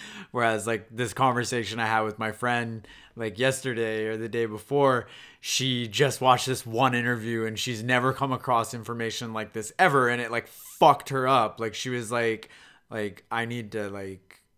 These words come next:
talk about this," like, she, she was losing her shit. And I, I feel that. I feel that. And so hopefully, um, some of you, if you're coming across this information for the first time, hopefully it's not fucking you up too much.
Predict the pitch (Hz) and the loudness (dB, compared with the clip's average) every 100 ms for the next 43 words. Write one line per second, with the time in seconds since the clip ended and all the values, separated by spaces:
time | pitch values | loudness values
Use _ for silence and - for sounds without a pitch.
0 | _ _ - - 131 110 113 107 104 104 | _ _ -16 -2 0 2 -2 -6 -8 -6
1 | 101 - 104 95 90 _ _ - 117 110 | -8 -8 -10 -10 -12 _ _ -18 -16 -12
2 | 120 143 143 127 - 131 139 170 135 110 | -6 -2 -2 -2 -4 -2 2 2 0 -4
3 | - 120 - _ - - - _ _ _ | -4 -4 -6 _ -20 -20 -20 _ _ _
4 | - 127 123 123 117 123 131 123 123 - | -6 -2 0 0 0 0 0 -2 -6 0
5 | 156 190 120 98 76 76 104 - 139 139 | 6 8 6 0 -6 -12 -16 -6 0 0
6 | 113 104 104 107 107 127 120 139 156 151 | 0 -4 -4 -10 -8 -4 -2 0 2 4
7 | 139 123 - - - _ _ - 117 113 | 4 2 -2 -20 -20 _ _ -14 -8 -6
8 | 107 107 101 101 _ _ _ _ - - | -4 -6 -10 -18 _ _ _ _ -20 -8
9 | - 156 139 110 135 139 139 - 123 117 | -2 2 0 2 2 4 4 2 -4 -4
10 | - 127 127 123 135 123 - 113 127 113 | -2 -2 0 -2 2 2 2 -8 -8 -8
11 | 120 117 107 113 120 107 - 107 - 151 | -6 -4 -4 -8 -8 -8 -4 -6 -2 2
12 | 156 135 131 123 120 104 110 - 123 123 | 4 2 0 -2 -4 -2 -4 -2 -4 -4
13 | 117 113 107 127 127 139 143 - - | -6 -6 -6 -6 -2 2 2 0 -8